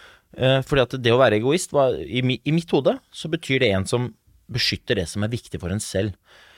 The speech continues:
Eh, og f-, i mitt tilfelle for eksempel, så ehm, hadde jeg en periode hvor jeg var idrettsutøver og,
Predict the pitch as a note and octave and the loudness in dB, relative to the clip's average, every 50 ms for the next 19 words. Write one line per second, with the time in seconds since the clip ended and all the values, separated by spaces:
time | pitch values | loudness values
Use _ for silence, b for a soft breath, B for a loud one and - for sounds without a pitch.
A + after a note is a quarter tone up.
0 | b b b - - A#2 A#2+ F#2 - - G#2 A#2 A2+ - - - G2+ G#2+ B2 B2+ | b b b -8 -4 -2 -2 -2 -2 -4 -4 -6 -6 -12 -10 -8 -4 -2 -2 0
1 | B2+ B2 - _ - - A2+ F#2+ - G#2 G2 F#2 G#2 G2 G#2+ F#2+ - F3+ A3+ C#4 | 0 -2 -4 _ -4 -2 -2 -2 -2 -4 -4 -4 -4 -4 -4 -2 -2 -4 -4 -4
2 | - - - D#3 D#3 E3 E3 b b b b b b b b b b b _ - | -8 -4 0 0 0 0 0 b b b b b b b b b b b _ -6
3 | C3 C3 B2+ B2+ B2 B2 B2 B2 B2 B2 A#2 - - _ _ _ - - D#3+ B2 | -4 -2 -2 -2 -2 -4 -4 -4 -6 -6 -8 -12 -14 _ _ _ -2 -2 0 2
4 | A#2+ A2+ G#2 G2+ G#2+ - B2 A#2+ A#2+ A2 F#2+ E2+ F#2 F#2+ G2 G2+ G#2 G#2 G#2+ G#2+ | 2 2 2 0 0 0 0 2 2 0 0 0 0 0 2 2 4 4 4 4
5 | A2 G#2+ G#2 G#2+ G#2+ G2+ E2+ E2 D#2+ F2+ _ F#2 F2 F#2+ B2+ C#3 B2 B2+ B2 | 2 2 2 2 2 2 0 -4 -8 -6 _ -4 -2 -2 -2 -2 -2 -2 -4